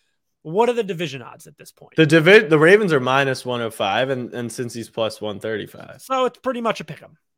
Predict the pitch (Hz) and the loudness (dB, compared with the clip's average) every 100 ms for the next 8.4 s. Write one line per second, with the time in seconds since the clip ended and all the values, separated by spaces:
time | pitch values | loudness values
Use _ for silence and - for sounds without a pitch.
0 | _ - 165 285 143 220 175 226 127 95 | _ -16 -2 4 4 4 6 6 6 0
1 | - _ - 143 196 - - _ _ - | -14 _ -6 0 0 -2 -16 _ _ 0
2 | 165 196 202 254 185 147 170 254 165 - | 4 6 6 6 2 2 2 2 2 -2
3 | _ _ _ 165 175 143 165 175 143 - | _ _ _ 4 4 4 4 4 4 -8
4 | _ _ _ - 151 170 - - - 143 | _ _ _ 0 2 2 0 -16 -2 4
5 | 165 165 180 180 208 - - 165 175 - | 4 4 2 2 0 -4 -4 0 0 -2
6 | - 175 180 175 123 113 135 156 175 160 | 2 2 4 2 2 2 0 2 -2 0
7 | 160 143 135 131 131 123 - 143 160 180 | 0 2 2 0 -2 -8 -6 -6 -4 -6
8 | - 131 127 | -6 -6 -6